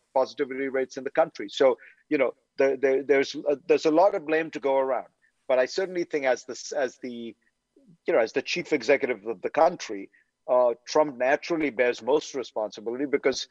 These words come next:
if he had taken it on as a project, and if he had tried to coordinate with the government, state governments and local governments,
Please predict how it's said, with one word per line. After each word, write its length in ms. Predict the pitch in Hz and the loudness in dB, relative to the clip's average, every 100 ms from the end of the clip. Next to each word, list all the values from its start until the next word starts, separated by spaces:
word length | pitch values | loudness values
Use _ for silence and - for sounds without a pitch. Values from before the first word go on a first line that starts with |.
| _ _ _ | _ _ _
if 200 | 160 156 | 0 0
he 180 | - 190 | -2 2
had 240 | 160 151 - | 4 2 0
taken 300 | 131 127 117 | -4 -2 -4
it 120 | 107 | -2
on 200 | 110 107 | -2 -2
as 120 | 104 | -8
a 40 | 101 | -12
project, 560 | 98 92 - 110 117 | -10 -10 -6 -6 -4
and 120 | 123 | -2
if 100 | 113 | -4
he 120 | - 120 | -2 -2
had 160 | 117 | -2
tried 280 | - 131 135 | 2 2 2
to 60 | 143 | -6
coordinate 580 | - 127 139 143 127 | 0 2 2 0 -2
with 160 | 104 101 | -4 -10
the 80 | 110 | -8
government, 360 | 92 110 113 117 | -4 -4 -6 -8
state 260 | 120 113 | -4 -2
governments 460 | - 104 110 107 - | -2 -6 _ -20 -18
and 100 | 107 | -8
local 240 | 104 - 101 | -6 -6 -6
governments, 340 | 101 - - | -6 -6 -14